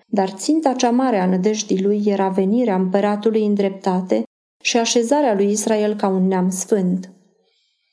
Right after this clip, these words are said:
Așa credea el că avea să se împlinească prorocia dată la nașterea lui. Își aduce aminte de legământul lui cel sfânt,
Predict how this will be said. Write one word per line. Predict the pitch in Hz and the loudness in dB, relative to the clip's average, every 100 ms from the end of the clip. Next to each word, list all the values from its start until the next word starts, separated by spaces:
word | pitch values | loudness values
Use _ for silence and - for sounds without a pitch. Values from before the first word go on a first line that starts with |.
| _ _ - | _ _ -4
Așa | 220 - 302 | -2 0 -2
credea | 302 180 185 | 0 0 2
el | 185 202 214 | 2 0 0
că | 220 | 0
avea | 196 220 247 | 0 0 0
să | 240 | -2
se | 202 196 | -2 -2
împlinească | 190 196 208 208 214 | 0 0 0 -2 -4
prorocia | 208 208 196 190 185 - 226 180 | -2 0 0 0 -2 0 0 0
dată | 185 185 190 196 - | 0 -2 -2 -4 -2
la | 196 185 | -2 0
nașterea | 185 185 - 190 202 | 0 -2 -2 -2 0
lui. | 208 190 185 - - _ _ _ _ _ _ _ _ _ _ _ _ _ _ - | 0 0 -2 -6 -16 _ _ _ _ _ _ _ _ _ _ _ _ _ _ -2
Își | 226 - | -2 0
aduce | 233 226 269 262 | 0 0 0 0
aminte | 262 226 247 262 247 | 0 0 2 2 2
de | 165 190 | 2 2
legământul | 190 196 196 196 196 | 2 0 0 0 0
lui | 190 190 | 0 0
cel | 202 202 | -2 -2
sfânt, | 208 - 196 190 185 | -4 -2 0 -2 -4